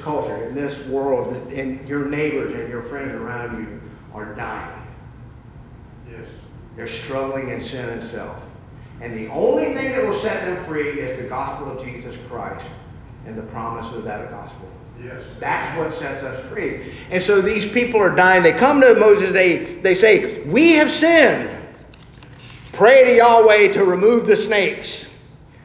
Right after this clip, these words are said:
Speaker 1: So Moses prayed for the people. So what do they do? They give Moses a prayer request. Now, first of all, you and I, Moses will not help to be our intercessor.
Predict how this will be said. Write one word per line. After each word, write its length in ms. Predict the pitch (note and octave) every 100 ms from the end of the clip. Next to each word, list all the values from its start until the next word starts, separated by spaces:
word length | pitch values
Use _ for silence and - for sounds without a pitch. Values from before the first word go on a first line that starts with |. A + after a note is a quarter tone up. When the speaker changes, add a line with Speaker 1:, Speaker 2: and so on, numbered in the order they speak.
| - -
Speaker 1:
So 180 | G3+
Moses 400 | E3+ F#3 F3+ -
prayed 240 | - D#3 C#3
for 80 | D3+
the 100 | D3+
people. 440 | G#3 F#3 B2+ -
So 140 | F3
what 120 | F3+ A3+
do 60 |
they 120 | A#3
do? 640 | A#3 A3 - - - - - - -
They 160 | E3
give 180 | E3+ -
Moses 400 | A3+ A3+ A3 G3+
a 180 | F3+ -
prayer 420 | F3 F3+ F3 D#3+
request. 420 | - - - - - - - -
Now, 200 | F#3 -
first 220 | C4 B3+
of 100 | F3
all, 320 | F3 E3 -
you 80 | G3+
and 100 | F#3
I, 440 | E3+ - - -
Moses 480 | F3+ A3+ A#3+ G#3+ -
will 160 | G3 F#3
not 300 | F#3 F3 E3
help 340 | E3+ E3 -
to 80 | D3
be 80 | C#3+
our 320 | C#3 C#3 C3+
intercessor. 640 | C3+ B2 - B2+ - -